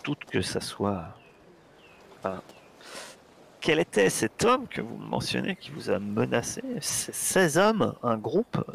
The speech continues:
euh, des bandits, des, des soldats ? Je... je ne comprends pas.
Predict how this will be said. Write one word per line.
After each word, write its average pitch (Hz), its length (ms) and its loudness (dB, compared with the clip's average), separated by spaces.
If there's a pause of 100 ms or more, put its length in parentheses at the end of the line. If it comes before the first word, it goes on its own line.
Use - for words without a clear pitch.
euh, 117 60 -8 (360)
des 101 100 2
bandits, 131 560 0
des, 110 360 -2 (1000)
des - 80 -4
soldats ? 208 680 2 (1000)
Je... 104 340 -6
je - 140 -4
ne 117 120 0
comprends - 340 -2
pas. - 300 0